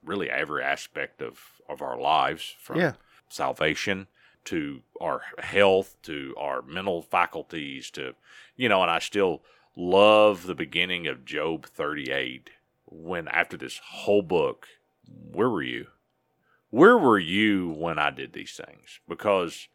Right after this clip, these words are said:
Speaker 2: When Job,
Speaker 1: if
Speaker 2: when Job finally has his breakdown and
Speaker 1: Yeah.
Speaker 2: questions God, because
Speaker 1: If
Speaker 2: prior to that, Job had held the faith, but then he,
Speaker 1: And what
Speaker 2: he's a
Speaker 1: is he
Speaker 2: human, he cracks.
Speaker 1: "If you of great knowledge, and you instruct
Speaker 2: Instruct
Speaker 1: me."
Speaker 2: me. Yeah, the creator.
Speaker 1: I mean, wow. That, and that's when the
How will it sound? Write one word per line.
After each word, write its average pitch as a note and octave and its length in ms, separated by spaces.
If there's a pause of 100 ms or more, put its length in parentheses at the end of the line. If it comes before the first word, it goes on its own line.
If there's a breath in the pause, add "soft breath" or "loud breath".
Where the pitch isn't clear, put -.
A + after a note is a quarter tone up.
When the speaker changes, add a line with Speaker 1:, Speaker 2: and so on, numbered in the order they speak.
(140)
Speaker 2:
When D#3+ 200
Job, D#3 140
Speaker 1:
if D#3 160 (280 soft breath)
Speaker 2:
when F#3 140
Job F3+ 240
finally D3 400
has D#3 200
his C#3+ 140
breakdown D3 520
and E3 60
Speaker 1:
Yeah. A#3+ 100
Speaker 2:
questions E3 400
God, D3 280
because D3+ 180
Speaker 1:
If - 40
Speaker 2:
prior A3+ 240
to G#3 60
that, A3+ 260
Job F3+ 240
had G#3 80
held G#3 180
the G3 80
faith, A#3+ 420
but B2 140
then G3+ 160
he, G3 160 (220 soft breath)
Speaker 1:
And D#3 100
what F3+ 100
Speaker 2:
he's - 0
a - 20
Speaker 1:
is - 60
he C4 60
Speaker 2:
human, G#3+ 200
he D4 80
cracks. - 520
Speaker 1:
"If B2 220
you G#3+ 360
of E3 120
great E3 260
knowledge, C#3+ 680
and C#3+ 120
you G#3 280
instruct E3 460
Speaker 2:
Instruct E3+ 340
Speaker 1:
me." A4 140
Speaker 2:
me. C#3+ 400
Yeah, B2 140
the A2+ 100
creator. G2+ 420 (120)
Speaker 1:
I F3 140
mean, A#2 280
wow. C#3 360
That, G3 120 (140)
and A#3 160
that's C#4+ 340
when A3+ 240
the E3+ 160